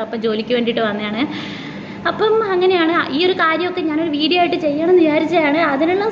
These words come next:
സാവകാശം പോലും തന്നില്ല അല്ലോടെ. അതുപോലെ ആയിരുന്നു കമന്റ് ബോക്സിലെ പ്രതികരണം. അതുകൊണ്ടാണ് ഓക്കെ ഒന്ന് തണുക്കട്ടെ എന്ന് വിചാരിച്ചേ, അല്ലാതെ വേറൊന്നുമല്ല.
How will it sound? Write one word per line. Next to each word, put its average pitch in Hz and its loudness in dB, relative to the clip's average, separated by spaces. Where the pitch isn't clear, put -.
സാവകാശം 403 2
പോലും 403 2
തന്നില്ല 262 0
അല്ലോടെ. 165 0
അതുപോലെ 392 4
ആയിരുന്നു 320 4
കമന്റ് 247 2
ബോക്സിലെ 269 2
പ്രതികരണം. 233 0
അതുകൊണ്ടാണ് 302 2
ഓക്കെ 285 -4
ഒന്ന് 277 0
തണുക്കട്ടെ 269 -2
എന്ന് 302 -2
വിചാരിച്ചേ, 240 -2
അല്ലാതെ 262 2
വേറൊന്നുമല്ല. 233 -2